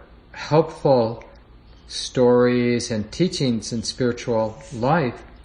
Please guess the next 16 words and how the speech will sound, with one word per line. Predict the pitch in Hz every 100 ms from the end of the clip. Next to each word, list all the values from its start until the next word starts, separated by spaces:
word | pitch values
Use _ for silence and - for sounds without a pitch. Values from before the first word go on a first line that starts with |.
| - -
really, | 127 135 147 143 135 - -
like, | 131 120 -
the | 131
whole | - 151
trajectory | 143 131 107 123 131 - 123 107
is | 107 107 - - - - -
using | 117 113 131 151 147 147 127
seclusion | - 120 - 131 131 139 127 110 123 147 - - - - -
to |
better | 110 120 117 113
understand | 113 107 - 120 113
the | 107
nature | 104 110 110 117
of | 104
the |
mind, | 104 101 110 117 95 107 139